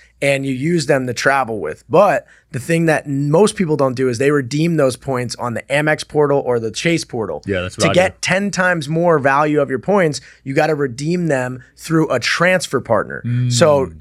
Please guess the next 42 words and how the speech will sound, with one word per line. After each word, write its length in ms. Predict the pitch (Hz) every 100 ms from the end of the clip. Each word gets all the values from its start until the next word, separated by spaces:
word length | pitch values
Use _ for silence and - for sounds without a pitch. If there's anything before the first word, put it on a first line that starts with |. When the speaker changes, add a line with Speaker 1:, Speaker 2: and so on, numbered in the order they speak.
| -
Speaker 1:
Amex 480 | 180 196 170 143 -
has 200 | 156 127
a 60 |
deal 400 | 120 127 170 165
right 240 | 135 135 110
now 500 | 147 185 147 135 135 - -
with 320 | 139 135 117
Air 220 | 147 147
France 640 | 135 - 202 170 160 - - -
that's 240 | - 147 -
thirty 300 | - 180 185
percent 460 | 175 165 170 151 123
bonus. 540 | 147 165 92 - - - _
So 120 | -
when 80 | 151
you 60 | 139
transfer 580 | - 180 190 - 165
a 80 | 147
hundred 260 | 139 160 123
thousand 320 | 151 139 131
points 420 | 131 214 190 160 - - -
to 180 | 180
Air 140 | 170 151
France, 420 | - 208 170 -
now 180 | 143 151
you 120 | 170
have 80 | 156
a 60 |
hundred 320 | 127 151 127 -
thirty 240 | 180 160
thousand 420 | 120 104 95 139
points. 340 | 135 135 131 123
Speaker 2:
Mm. 260 | 117 101 95
Speaker 1:
And 300 | 175 196 165
when 140 | 165
you 100 | 156
buy 300 | 131 139 156
the 100 | 147
tickets 480 | 120 180 185 151 -
through 300 | - 226 220
Air 140 | 160
France, 420 | 139 143 143 139